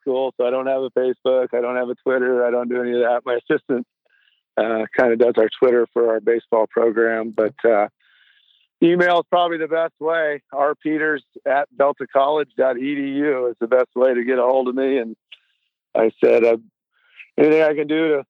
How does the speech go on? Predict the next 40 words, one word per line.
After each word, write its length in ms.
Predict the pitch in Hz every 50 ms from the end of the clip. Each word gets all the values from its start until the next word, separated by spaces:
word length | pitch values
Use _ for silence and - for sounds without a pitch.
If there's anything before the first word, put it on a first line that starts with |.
| _ _ - _ _
to 100 | - 120
pass 280 | - - 147 143 143 143 -
the 80 | 147 131
game 280 | 135 147 143 143 139
on 340 | 135 143 147 151 156 160 151
and 140 | 131 123 120
help 200 | 131 139 143 - -
anyone 360 | 143 147 139 143 139 135 135
else, 260 | 139 139 143 143 - - -
I'd 80 | 123
love 260 | 123 135 135 139 139 131
to 60 | 131
do 180 | 120 135 139 131
that. 320 | 135 139 139 143 147 151 - _ _ _ _ - _ _ _ -
I've 80 | 120
had 120 | 113 127 123
a 60 | 123
lot 220 | 123 127 127 127
of 80 | 127 117
great 220 | 127 131 131 131 -
people 280 | - 143 127 - 127 127
in 60 | 120
my 160 | 123 131 135
life 340 | 131 127 131 131 135 135 131 -
that 160 | - 117 117 - _ _ _ _ _ _ _ _ _ _ _ _ _ _
have 120 | - 120 -
taught 240 | - 143 135 131 139
me 80 | 139
a 80 | 135 131
lot 200 | 131 131 131 131
about 240 | 127 131 131 131 -
the 80 | 123
game 300 | 117 123 131 131 131 131
and 80 | 127 117
been 160 | 123 127 127
a 60 | 120
great 240 | 110 127 131 131 131
influence 420 | 131 127 - - 135 127 131 127 -
on 200 | 135 123 123 123
me. 240 | 127 127 131 135 131